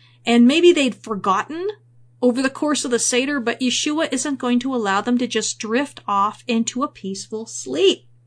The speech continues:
So, you know, they're trudging along, probably thinking they're on their way to Lazarus's house in Bethany, and Yeshua just destroys the festive atmosphere.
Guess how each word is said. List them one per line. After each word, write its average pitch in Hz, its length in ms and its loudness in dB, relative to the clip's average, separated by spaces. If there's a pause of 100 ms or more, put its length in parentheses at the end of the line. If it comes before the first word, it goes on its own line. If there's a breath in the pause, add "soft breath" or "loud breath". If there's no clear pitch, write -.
(1700 loud breath)
So, 320 560 2 (120)
you 339 200 -2
know, 226 320 2
they're 247 240 4
trudging 294 560 -2
along, 196 460 -2 (720)
probably 320 640 4
thinking 302 480 -4
they're 254 180 -2
on 262 180 0
their 240 140 2
way 226 240 0
to 254 120 0
Lazarus's 240 960 0
house 202 400 -6
in 214 160 -4
Bethany, 220 640 -4
and 214 140 -6
Yeshua 277 520 -6
just - 380 -6
destroys 269 1200 -2
the 202 140 -10
festive 208 400 -10
atmosphere. 202 640 -8